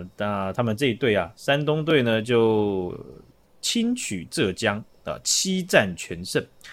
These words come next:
他们这个轻取是怎么样轻取？在决赛当中啊，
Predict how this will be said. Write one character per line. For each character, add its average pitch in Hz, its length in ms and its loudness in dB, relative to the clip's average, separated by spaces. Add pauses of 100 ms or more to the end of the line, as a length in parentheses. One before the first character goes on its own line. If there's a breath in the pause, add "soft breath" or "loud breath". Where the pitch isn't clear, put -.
(360 soft breath)
他 294 120 0
们 247 120 6
这 285 180 2
个 180 180 4
轻 - 400 2 (100)
取 - 420 -2
是 120 120 -8
怎 101 100 -4
么 95 60 0
样 90 160 -2
轻 92 200 -6
取？ - 220 -12 (180)
在 277 140 2
决 208 380 2
赛 240 220 8
当 156 200 4
中 143 140 6
啊， 90 200 0